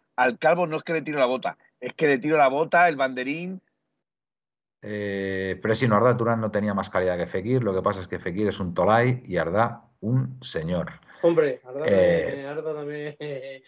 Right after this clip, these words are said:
Speaker 2: no
Speaker 3: ahí
Speaker 2: sé.
Speaker 3: no estoy de acuerdo, ¿eh? <laughs>
Speaker 2: A
Speaker 1: Sí,
Speaker 2: ver,
Speaker 1: la teoría también, sí.
Speaker 2: Pepe A T M se incorpora, nuestro Pepe dice, "Podéis empezar de cero, he estado algo liadillo". Bueno, pues para eso tienes el, el podcast, eh, Pepe,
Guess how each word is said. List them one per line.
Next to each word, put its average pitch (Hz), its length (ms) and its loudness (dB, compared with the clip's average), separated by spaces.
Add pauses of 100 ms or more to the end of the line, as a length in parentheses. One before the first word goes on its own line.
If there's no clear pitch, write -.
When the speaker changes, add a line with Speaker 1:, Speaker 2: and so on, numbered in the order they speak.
Speaker 2:
no 165 80 -4
Speaker 3:
ahí - 60 -6
Speaker 2:
sé. 170 140 4
Speaker 3:
no 170 80 2
estoy 165 160 -2
de 147 80 2
acuerdo, 143 320 0 (100)
¿eh? 156 720 -4
<laughs> - 680 -12
Speaker 2:
A 95 80 6
Speaker 1:
Sí, 98 40 8
Speaker 2:
ver, 90 120 10
Speaker 1:
la 85 100 6
teoría 135 300 -2
también, 107 400 -4
sí. 92 160 -12
Speaker 2:
Pepe 127 580 6
A 113 140 2
T 117 160 -8 (1080)
M 120 280 -2
se 110 100 -8
incorpora, 120 520 0
nuestro 101 280 -6
Pepe 123 340 2
dice, 104 200 -4
"Podéis 120 240 0
empezar 110 320 0
de 101 120 0
cero, 131 360 2
he 113 60 -2
estado 123 240 0 (1000)
algo 120 220 2
liadillo". 90 380 -2
Bueno, 78 160 -10
pues 123 100 -10
para 67 160 -6
eso - 140 -8
tienes 76 260 -6
el, 78 180 -4
el 85 180 -4
podcast, 87 640 -2
eh, 78 140 -6
Pepe, 147 340 -2